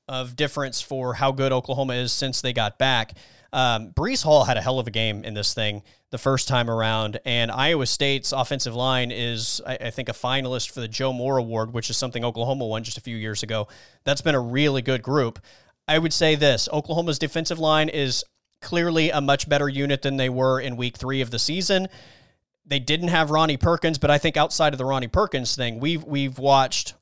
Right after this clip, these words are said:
all of these guys across the board develop as this season has gone on. They have more depth than they had at that point in the season.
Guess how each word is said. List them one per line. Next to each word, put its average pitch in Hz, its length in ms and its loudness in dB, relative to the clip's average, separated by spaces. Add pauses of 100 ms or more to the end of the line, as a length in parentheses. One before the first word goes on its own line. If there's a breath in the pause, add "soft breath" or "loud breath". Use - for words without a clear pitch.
all 165 240 4
of 139 100 -4
these 127 220 -2
guys 123 320 4
across 139 360 2
the 139 80 -8
board 135 260 0
develop 127 440 -2
as 127 180 -4
this 123 160 -4
season 127 360 -2
has 123 140 -4
gone 120 240 -2
on. 113 280 -2
They 113 120 -2
have 131 200 0
more 123 180 -4
depth 143 380 0 (400 loud breath)
than 143 120 -2
they 135 140 2
had 131 220 4
at 123 100 -2
that 123 160 2
point 135 200 -2
in - 40 -12
the 131 60 -4
season. 123 580 -2